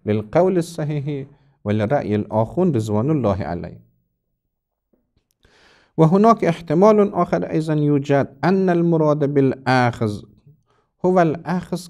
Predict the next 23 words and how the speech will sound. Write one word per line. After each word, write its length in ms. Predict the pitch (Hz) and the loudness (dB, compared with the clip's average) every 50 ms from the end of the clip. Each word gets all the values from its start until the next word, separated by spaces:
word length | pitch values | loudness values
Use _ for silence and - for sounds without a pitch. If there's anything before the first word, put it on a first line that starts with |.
| - | -12
كجزء 800 | _ - 104 110 113 - - 165 190 190 170 160 - - - 170 | _ -4 -4 -4 -4 -2 2 2 2 2 2 -2 -6 -8 -8 -6
من 260 | 170 170 147 117 107 107 | -6 -4 -4 -4 -4 -4
الإسلام 960 | 107 107 - - 107 - - - 104 104 117 127 123 117 110 104 95 - - - - - | -4 -6 -6 -8 -12 -12 -8 -6 -2 0 0 0 0 0 -2 -4 -6 -10 -16 -20 -12 -8
وكجزء 720 | 104 101 - - 107 107 107 - 165 170 170 170 170 180 | -8 -8 -4 -4 -6 -4 -2 -2 -2 -2 -2 -4 -8 -6
من 380 | 170 170 175 180 180 165 - - | -4 -4 -2 -2 -2 -4 -4 -6
اعتقادهم، 840 | 104 95 113 110 - 107 - - 156 156 135 110 104 98 98 87 85 - - _ _ _ _ _ _ _ _ _ - | -6 -6 -6 -6 -6 -6 0 2 4 4 4 2 0 -4 -4 -6 -10 -14 -20 _ _ _ _ _ _ _ _ _ 0
يعني 200 | 190 196 190 180 | 2 2 2 2
في 100 | 185 175 | 0 0
الحقيقة 720 | 156 147 143 143 143 - 196 175 180 - 156 151 139 - - _ _ _ _ _ | 0 0 0 -2 -2 -2 -2 -2 -4 -6 -10 -10 -12 -14 -18 _ _ _ _ _
سائر 560 | - - - - 151 156 151 - - 110 110 | -20 -12 -4 -2 0 0 0 -2 -2 -4 -4
المسلمين 800 | 107 107 110 107 104 104 - - 110 104 110 127 147 139 110 104 | -4 -4 -4 -4 -6 -8 -8 -6 -4 -2 0 0 0 0 0 -2
من 140 | 107 107 110 | -2 -2 -4
سائر 460 | 110 - - 117 113 - 104 110 107 | -6 -6 -6 -6 -6 -6 -6 -6 -6
الفرق 580 | 104 104 101 - - 101 117 131 151 165 165 - - - _ _ _ _ _ _ _ _ _ _ - | -6 -6 -6 -6 -4 -2 0 0 0 -2 -4 -8 -14 -20 _ _ _ _ _ _ _ _ _ _ -10
جعلوا 440 | 117 127 165 185 160 156 156 143 135 | -4 -2 -2 -2 -2 -2 -4 -4 -6
الصلاة 720 | 120 - - - 123 123 131 139 135 120 123 - 117 85 - - - _ - | -8 -8 -8 -6 -2 0 2 2 2 0 -2 -4 -6 -6 -6 -10 -16 _ -6
والصوم 800 | 107 104 107 110 - - - 139 143 143 131 120 117 113 107 - - - - _ _ _ _ _ _ _ - | -4 -2 -2 -2 -4 -4 0 2 2 4 4 2 2 0 0 -2 -4 -10 -18 _ _ _ _ _ _ _ -2
والزكاة 720 | 104 107 107 104 104 101 110 110 110 - - 107 107 107 - | 0 0 0 -2 -2 -2 -2 -2 -4 -4 -4 -2 -2 -2 -4
والحج 640 | 98 104 107 104 104 104 - - 160 151 135 - 127 | -4 -4 -4 -4 -4 -6 -6 -6 -6 -6 -6 -6 -8
كلها 640 | 117 - - - 185 190 190 185 180 165 170 175 | -8 -8 -4 -4 -2 -2 0 -2 -2 -2 -2 -2
جزء 520 | 160 135 123 - 185 196 196 185 190 - 170 | -4 -4 -2 0 2 2 2 0 -2 -6 -6
من 220 | 170 165 156 156 | -4 -4 -4 -4
الإسلام، 640 | 147 143 143 135 - - - 131 143 156 156 143 139 | -6 -6 -6 -8 -10 -8 -6 -4 -2 -2 -2 -4 -6